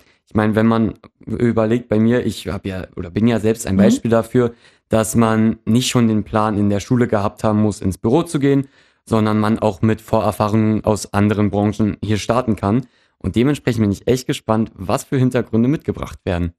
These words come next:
Speaker 2: Klar, man kann auch natürlich ab und zu mal abbiegen im Leben und dann erst den richtigen Weg finden, ist vollkommen legitim.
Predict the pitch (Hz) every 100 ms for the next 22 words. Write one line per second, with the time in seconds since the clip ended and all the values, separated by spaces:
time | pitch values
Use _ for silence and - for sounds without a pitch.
0 | _ - 311 180 170 170 185 - 214 202
1 | 220 233 240 208 - 220 226 240 233 269
2 | 302 254 262 277 254 247 277 269 240 233
3 | 208 254 285 233 240 202 220 226 220 208
4 | 220 269 233 226 226 - - 233 247 247
5 | 233 226 208 214 220 - 220 233